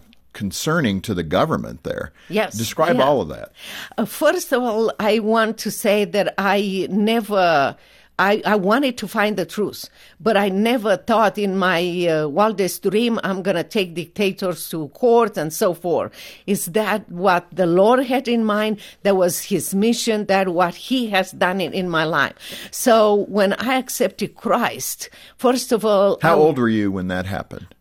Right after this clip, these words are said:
Speaker 2: Uh, I was maybe twenty-six, twenty-seven.
Speaker 1: Okay.
Speaker 2: Yeah.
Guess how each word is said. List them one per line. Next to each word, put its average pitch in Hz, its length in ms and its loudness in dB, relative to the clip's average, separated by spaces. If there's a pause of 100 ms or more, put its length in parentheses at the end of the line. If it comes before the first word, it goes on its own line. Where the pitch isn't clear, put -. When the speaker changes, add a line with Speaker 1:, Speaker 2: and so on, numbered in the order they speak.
(140)
Speaker 2:
Uh, 247 500 2 (240)
I 247 340 0
was 220 420 -2
maybe 226 1400 -4 (360)
twenty-six, 185 720 -4
twenty-seven. 180 840 -4
Speaker 1:
Okay. 101 460 -4
Speaker 2:
Yeah. 156 200 -8